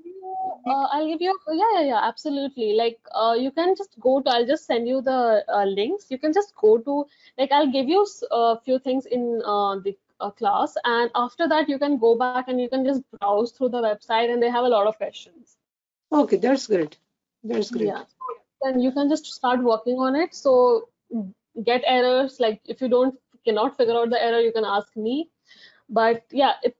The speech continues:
Speaker 1: very <laughs> important to get errors, I would say.
Speaker 2: I agree. Yeah, and one more, yeah, one more thing. How many
Speaker 1: Yeah.
Speaker 2: days means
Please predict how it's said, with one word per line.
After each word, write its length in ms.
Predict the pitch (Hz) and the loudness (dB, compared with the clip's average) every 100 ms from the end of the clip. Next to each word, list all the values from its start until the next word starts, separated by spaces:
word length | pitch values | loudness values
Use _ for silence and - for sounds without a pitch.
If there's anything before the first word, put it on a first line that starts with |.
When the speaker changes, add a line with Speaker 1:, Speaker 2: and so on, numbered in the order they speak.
| - | 0
Speaker 1:
very 180 | 262 302 | 2 4
<laughs> 60 | |
important 400 | 277 277 294 302 | 2 0 2 2
to 60 | 254 | 2
get 240 | 214 262 | 0 0
errors, 380 | 233 202 202 247 | 2 2 2 2
I 120 | 226 | 2
would 180 | 202 220 | 0 -2
say. 260 | - 202 - _ _ _ _ _ _ _ _ | -4 -6 -6 _ _ _ _ _ _ _ _
Speaker 2:
I 80 | - | -2
agree. 340 | 175 170 165 _ _ - | 0 0 -2 _ _ 2
Yeah, 180 | 302 - | 4 4
and 220 | 269 247 | 4 6
one 200 | 285 311 | 6 6
more, 280 | 349 330 262 - 214 196 202 190 240 | 6 6 4 -2 -8 -8 -14 -16 -2
yeah, 220 | 214 170 - | -2 -2 -6
one 240 | 185 240 277 | -2 -2 0
more 140 | 285 | -2
thing. 180 | 226 190 - - _ | -4 -10 -14 -20 _
How 120 | 254 294 | 2 4
many 220 | 330 311 | 6 6
Speaker 1:
Yeah. 60 | 214 | 6
Speaker 2:
days 320 | 220 233 202 | 6 4 0
means 220 | 214 | -2